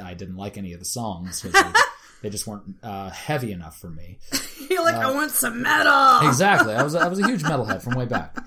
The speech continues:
Speaker 1: Uh, but, of course, you can't block everything out. And
Speaker 2: No.
Speaker 1: a lot of these things, like, I heard them often enough that I would just start, like, making my own little harmonies to them.
Speaker 2: Oh.
Speaker 1: And occasionally my dad would hear me doing that. And then at a certain point, uh, it was after high school, um,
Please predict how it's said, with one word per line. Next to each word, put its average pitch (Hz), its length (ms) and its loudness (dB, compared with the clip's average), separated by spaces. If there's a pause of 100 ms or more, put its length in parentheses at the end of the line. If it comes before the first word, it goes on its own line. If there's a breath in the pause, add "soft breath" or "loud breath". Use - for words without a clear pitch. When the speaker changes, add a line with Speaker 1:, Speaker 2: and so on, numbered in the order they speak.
(360 loud breath)
Speaker 1:
Uh, 139 200 2
but, 147 280 -2
of 147 120 -6
course, 165 520 4
you 143 140 0
can't 147 260 0
block 120 240 0
everything 107 380 -4
out. 107 140 -6
And 117 80 -4
Speaker 2:
No. 120 180 0
Speaker 1:
a - 20 -2
lot 117 160 -2
of 117 60 -4
these 120 180 -2
things, 110 300 -6
like, 95 140 -6
I 92 100 -8
heard 123 200 -2
them 120 120 -4
often 117 300 -4
enough 113 360 -6
that 123 100 -6
I 120 120 -2
would 120 100 -6
just 127 160 -6
start, 123 320 -6
like, 113 240 -10
making 110 340 -6
my 107 220 -8
own 107 220 -6
little 107 160 -8
harmonies 131 600 -4
to 82 200 -16
them. 82 320 -16 (180)
Speaker 2:
Oh. 392 300 -12
Speaker 1:
And 123 200 -4
occasionally 117 520 -4
my 104 140 -8
dad 92 200 -10
would 95 120 -12
hear 190 180 -4
me 156 140 0
doing 98 300 -8
that. 92 280 -12 (420)
And 160 160 -2
then 180 120 2
at 175 100 0
a 156 40 -6
certain 202 360 -2
point, 165 320 -4
uh, 135 380 -4
it 139 40 -4
was 135 100 -6
after 190 360 -2
high 160 280 -2
school, 143 840 -2 (120)
um, 120 540 -6